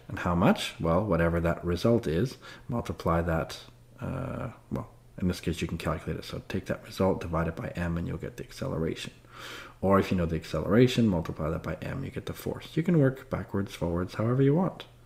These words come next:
So just showing you that acceleration is related to a force. Now, this may not make any sense, so let's actually talk about, uh, what's going on here with an example. So just remember, though, S H M is always gonna be that the acceleration is proportional to the displacement.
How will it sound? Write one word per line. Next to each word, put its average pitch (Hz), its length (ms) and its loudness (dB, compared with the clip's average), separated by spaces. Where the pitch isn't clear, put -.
So 107 100 -4
just 127 180 8
showing 143 200 12
you 117 60 10
that 98 100 10
acceleration 175 680 8
is 98 140 2
related 104 680 8
to 95 200 2
a 82 60 0
force. - 560 -2
Now, 131 120 8
this 165 220 8
may 151 200 12
not 160 220 12
make 123 380 6
any 160 200 10
sense, - 500 0
so - 140 4
let's 135 200 8
actually 131 280 8
talk 117 240 6
about, 101 480 6
uh, 98 240 4
what's 95 300 2
going 92 260 4
on 90 160 4
here 92 160 2
with 92 180 4
an 92 100 2
example. 90 520 0
So - 160 -4
just 95 180 2
remember, 123 320 10
though, 127 180 8
S 110 280 2
H 104 180 2
M 110 180 8
is 92 140 2
always 95 240 4
gonna 110 220 4
be 95 140 0
that 90 180 -2
the 87 80 -2
acceleration 120 760 6
is - 140 -2
proportional 107 840 2
to 160 120 2
the 156 80 4
displacement. 95 800 0